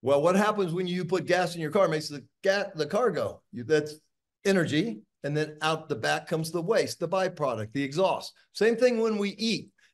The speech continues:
Every time we eat, we're creating what's called free radicals. So we go into that kind of thing, and we tell you what to do about that,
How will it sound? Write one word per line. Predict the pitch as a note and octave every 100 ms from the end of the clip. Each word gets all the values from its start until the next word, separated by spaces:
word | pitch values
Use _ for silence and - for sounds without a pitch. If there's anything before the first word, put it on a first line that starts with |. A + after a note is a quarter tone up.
| -
Every | F#3+ A#3
time | C4 C4
we | A3
eat, | G#3 A#3+ A#3
we're | E3 E3+
creating | E3+ F#3+ F#3 E3+
what's | E3+
called | F3+ D#3 -
free | F#3
radicals. | E3+ E3+ E3+ D3+ G2 - _ - _
So | F3
we | G#3+
go | G#3 A3+
into | A3 G#3+
that | G#3 A#3
kind | A3+ G3
of | D#3+
thing, | E3 C#3+
and | D3+
we | D#3+
tell | D#3+ A3
you | G3 F3+ F3+ - _ _ _ D#3+ D#3+
what | G3
to | G#3
do | F3 B3+
about | F#3 D#3+ B2+
that, | C3+ A#2